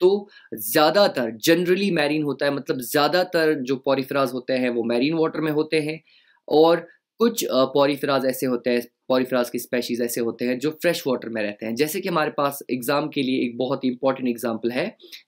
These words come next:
that is स्पॉन्जिला। स्पॉन्जिला जो है ये मैरीन वाटर में नहीं रहते, ये रहते हैं फ्रेश वाटर में, इसीलिए इनको commonly हम कहते हैं बेटा फ्रेश वाटर स्पॉन्ज,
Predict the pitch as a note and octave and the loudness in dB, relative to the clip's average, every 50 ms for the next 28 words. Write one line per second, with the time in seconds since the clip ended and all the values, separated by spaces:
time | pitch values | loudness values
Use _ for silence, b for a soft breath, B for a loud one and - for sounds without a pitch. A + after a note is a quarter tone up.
0 | - - C3+ C3 - F3 F3 - - - - - F3 E3+ D#3 D3 A#2+ A#2 A2 G#2+ | -8 -4 -2 -2 -2 -2 -4 -4 -6 -8 -2 0 2 2 2 2 -2 -4 -4 -4
1 | G#2 F#2 - - _ _ _ _ _ _ _ _ _ _ _ _ _ _ _ _ | -6 -6 -6 -12 _ _ _ _ _ _ _ _ _ _ _ _ _ _ _ _
2 | _ _ _ _ _ _ _ B B B B B B B - - - - F3+ - | _ _ _ _ _ _ _ B B B B B B B -10 -8 0 2 2 4
3 | G3+ G#3 E3 F3+ E3+ E3 D#3 C3+ C#3+ C3+ C#3 C#3+ D3 C#3 C3+ C#3 C3 B2+ B2+ C3 | 4 2 2 4 4 4 2 2 0 0 2 2 2 2 0 0 2 2 2 2
4 | C3+ D3+ D#3+ D#3+ D3+ C#3+ C#3+ C#3+ C#3 C#3 C#3 C#3 C#3+ C#3 C3 B2+ - - - D#3+ | 4 2 2 2 2 2 2 0 0 -2 0 2 2 2 2 0 0 0 -2 -2
5 | E3+ E3+ b b b b b C3+ D3 C#3+ C3 - - C3+ D3+ - - - D3 D3 | -2 -4 b b b b b 0 2 2 2 0 0 -4 -4 -4 -2 -2 -2 -2
6 | C#3 - - A#2 A2 A2 - A2 A2+ A2 - - - - G3+ G3 G3 F3+ E3 E3 | -2 -4 -6 -4 -4 -4 -6 -8 -8 -6 -4 -4 -4 -2 2 4 4 4 4 2
7 | - D#3+ D#3+ - - C#3+ C#3+ D3 D#3 D#3 D#3+ D3 D3+ C#3+ C3 C3+ C3 B2 - A#2+ | -2 -4 -4 0 0 0 2 2 2 0 0 0 -2 -2 -2 -2 -4 -4 -4 -6
8 | A2+ - A#2 A2+ A2 G#2+ G#2+ G#2+ B2+ C3+ D3 - - - - C#3 D3 D#3+ F3+ F3 | -6 -4 -4 -4 -2 -4 -4 -4 -4 -6 -6 -6 -10 -10 -4 0 0 0 0 -2
9 | - - - - _ _ _ _ _ _ _ _ _ - - B2+ A#2+ A#2+ A#2+ B2 | -4 -8 -10 -12 _ _ _ _ _ _ _ _ _ -12 -8 -8 -8 -4 0 2
10 | B2+ C3 B2 C3 - D3+ D3+ D#3+ D#3 - _ _ _ _ _ _ _ _ - - | 2 2 2 0 -2 0 0 0 -2 -6 _ _ _ _ _ _ _ _ -14 -10
11 | - - - - - D3 A#2+ A2 G#2+ - - - | -10 -8 -8 -2 0 2 2 2 -2 -6 -10 -14